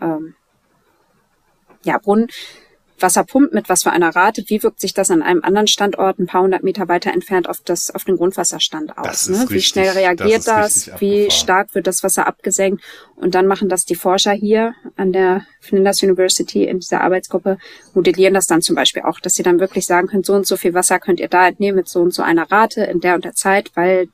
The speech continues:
Speaker 1: der Grundwasserspiegel senkt sich auf, ab um so und so viel Meter oder erhöht sich dann wieder, also das Gleiche kann sich auch wieder ausgleichen. Ähm, genau, das habe ich ja auch gemacht und deshalb ist das natürlich auch wichtig oder damit kann man natürlich auch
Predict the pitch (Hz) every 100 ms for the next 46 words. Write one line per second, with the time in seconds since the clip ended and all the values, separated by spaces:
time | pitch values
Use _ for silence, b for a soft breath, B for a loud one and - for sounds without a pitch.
0 | _ _ 180 190 190 190 - 180 - 185
1 | 180 180 202 185 - - - - _ _
2 | _ _ _ 359 - - 185 190 196 185
3 | - - 175 220 285 262 254 B B B
4 | - 254 - - 185 208 247 208 - 196
5 | 196 185 175 160 175 175 - 185 175 -
6 | - 170 - 240 254 - 202 196 190 208
7 | 214 B B B B _ - 185 190 190
8 | - _ _ _ _ - - 185 - -
9 | 190 214 185 - - 196 254 262 - 180
10 | 180 180 202 185 _ _ - - 185 190
11 | 185 - 170 - 196 277 - 285 - 175
12 | 175 180 - 196 185 170 - 175 - 196